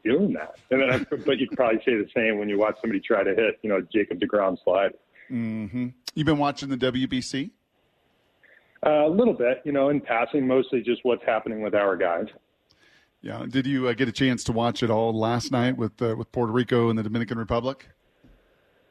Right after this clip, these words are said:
Speaker 1: Uh, watched some of the game coming and going, and then obviously, you know, watched the, the highlights and lowlights afterwards. So, uh, some, some real disappointing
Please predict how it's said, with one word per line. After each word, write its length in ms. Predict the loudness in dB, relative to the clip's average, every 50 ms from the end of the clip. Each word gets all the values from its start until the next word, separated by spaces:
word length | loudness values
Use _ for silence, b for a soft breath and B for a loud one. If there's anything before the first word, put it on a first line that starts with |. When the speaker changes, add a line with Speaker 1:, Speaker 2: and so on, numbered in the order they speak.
| b _ -2
Speaker 1:
Uh, 200 | 0 2 2 2 2
watched 400 | 4 4 4 2 2 0 -4 -8 -14 _ -12 -10 -2
some 160 | 0 2 4 4
of 140 | 2 2
the 80 | 0 0
game 460 | 2 2 2 4 4 4 4 2 0 -2 -2
coming 260 | 0 0 2 4 2 2
and 120 | 2 4
going, 340 | 4 4 4 4 2 2 2
and 100 | 2 2
then 100 | 2 0
obviously, 600 | 2 2 2 4 4 4 2 2 0 -2 -2 0
you 260 | 0 2 0 0 0
know, 120 | 2 2 2
watched 260 | 2 2 0 -2 -2 -2
the, 320 | 0 2 2 2 0 -2 -2 _
the 180 | 0 0 0 0 -2
highlights 400 | 0 0 2 2 2 2 0 0 -4
and 120 | -8 -4
lowlights 500 | 0 2 4 4 4 2 2 0 -2 -6 -10 -20 -6 _
afterwards. 500 | -2 -2 -2 0 -2 -2 0 0 -2 -4 -4 -2
So, 220 | -2 0 0 -2 -4 b b b b b b b
uh, 320 | -2 0 2 2 2 0 0 -2 -6 _ _ _ _ 0
some, 400 | 0 2 2 2 0 0 -2 -4 b b b b b b b _ 0
some 180 | 2 2 4
real 160 | 4 4 4 4
disappointing 800 | 2 2 2 0 -4 -2 0 2 2 2 2 0 -2 -4 -6